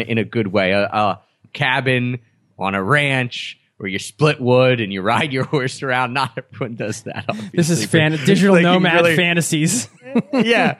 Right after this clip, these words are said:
Speaker 1: we're taking really, like, romantic views of this, but, um,
Speaker 2: Right, of course.
Speaker 1: that would be kinda neat and something I've never e-, experienced as, as well. Um,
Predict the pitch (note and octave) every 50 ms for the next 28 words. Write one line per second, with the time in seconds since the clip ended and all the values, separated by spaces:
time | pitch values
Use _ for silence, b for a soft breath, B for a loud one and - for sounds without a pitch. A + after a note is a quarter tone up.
0 | D4+ A3 - A3 G#3 G3+ A3+ G#3 F3 G3+ F#3+ E3+ E3+ F3+ F#3 F#3 F#3 F3 E3+ E3+
1 | E3+ D#3+ D#3 D3 - E3 D#3+ D#3 D3 D3 D3+ D#3+ E3 E3 D#3 - D#3 B2 A2+ A2+
2 | B2 E3 A#3+ B3+ B3 F#3 F3 D3 D3 C#3 B2+ - - D#3+ D#3 D3+ D#3 D3+ D3 C#3
3 | C3 B2 A#2 A2+ A#2 B2 - - C3+ B2+ A#2+ C4 D4 C4 A3 - G3 D#3 - E3
4 | D3 C3 A#2 G2+ G#2 A2+ C3 - B2 B2+ - - D3 B2+ - C3+ B2 B2 A#2 G#2+
5 | A2 A#2 A2+ G#2+ G#2+ A2 - G#2+ G2 G#2+ - - A2+ G#2+ - - - A#2+ A2+ A2
6 | G#2+ G2+ G#2 - A2 G2+ G2+ - - - G#2 G2+ F#2+ G#2 A2+ C3 C3 B2+ A#2+ B2+
7 | - - A#2+ A2 A2+ A2+ A2+ A2+ A#2 A#2+ A#2+ B2